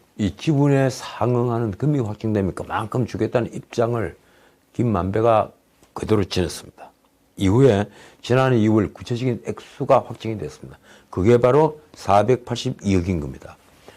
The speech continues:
검찰은 공소장에서 이재명이 참여하는 민주당 대선 경선을 앞둔 정진상이 제안을 수용했다고 밝혔습니다. 언론 보도를 보면 검찰은 정진상 공소장에 이재명을 무려 여든한 번이나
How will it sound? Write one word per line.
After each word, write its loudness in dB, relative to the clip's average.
검찰은 4
공소장에서 2
이재명이 4
참여하는 0
민주당 4
대선 -2
경선을 -2
앞둔 -2
정진상이 -2
제안을 2
수용했다고 -4
밝혔습니다. -14
언론 4
보도를 0
보면 -2
검찰은 2
정진상 -2
공소장에 -2
이재명을 -2
무려 2
여든한 -2
번이나 0